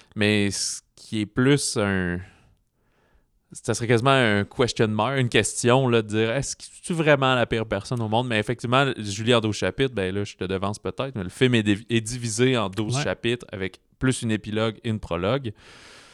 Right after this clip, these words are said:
Speaker 1: Euh, fait que ça fait son sens, euh, à ce moment-là.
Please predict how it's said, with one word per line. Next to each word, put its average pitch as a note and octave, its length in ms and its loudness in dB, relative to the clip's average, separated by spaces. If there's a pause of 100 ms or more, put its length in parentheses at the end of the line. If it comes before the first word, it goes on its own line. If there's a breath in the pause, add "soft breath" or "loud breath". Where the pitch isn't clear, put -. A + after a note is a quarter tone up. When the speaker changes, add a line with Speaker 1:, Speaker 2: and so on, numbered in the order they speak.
(600 loud breath)
Speaker 1:
Euh, F#2 680 4
fait - 380 -8
que - 100 -16
ça - 220 -10
fait F#2 180 -8
son F2+ 220 -8
sens, G2 540 -10
euh, D#2 180 -8 (580 soft breath)
à F#2+ 120 -12
ce - 120 -12
moment-là. F2+ 360 -4